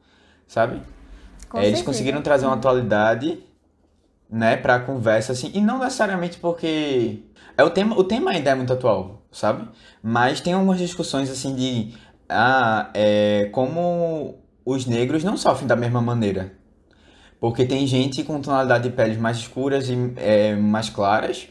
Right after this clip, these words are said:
Speaker 1: e isso dá uma diferença na sociedade, né, de como eles são vistos. E até dentro da própria comunidade, assim, sabe?
Speaker 2: É.
Speaker 1: E foi legal. Eu não sei se era uma coisa que eles já imaginavam na época, mas eu sinto isso uma discussão muito recente, sabe?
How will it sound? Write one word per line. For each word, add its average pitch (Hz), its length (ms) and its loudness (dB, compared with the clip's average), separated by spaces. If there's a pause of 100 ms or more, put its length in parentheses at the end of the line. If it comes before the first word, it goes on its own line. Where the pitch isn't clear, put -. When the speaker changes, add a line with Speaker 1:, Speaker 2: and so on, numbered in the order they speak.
(180)
Speaker 1:
e 127 80 -2
isso - 180 -2
dá 190 200 0
uma 226 100 0
diferença 143 400 -2
na 110 80 -2
sociedade, 101 600 -2 (360)
né, 110 100 0
de 123 80 0
como 127 220 2
eles 127 120 2
são 135 200 -4
vistos. 101 480 -4 (480)
E 147 140 2
até 185 220 2
dentro 262 300 0
da - 120 0
própria 170 220 0
comunidade, 156 480 -2
assim, 104 180 -6
sabe? - 220 -2 (180)
Speaker 2:
É. 220 360 -8
Speaker 1:
E - 60 -12
foi 175 140 4
legal. 180 220 2
Eu 165 80 0
não 240 100 -2
sei 220 180 2
se - 100 -2
era 143 100 0
uma 139 60 -4
coisa 127 200 4
que 135 80 -2
eles 127 140 0
já 123 120 0
imaginavam 110 840 -2 (340)
na 107 260 0
época, 104 560 -2 (960)
mas 117 220 2
eu 147 100 2
sinto 165 260 -4
isso 170 180 -2
uma 170 80 4
discussão 160 360 -6
muito 131 400 -2
recente, 170 460 -2
sabe? 104 260 0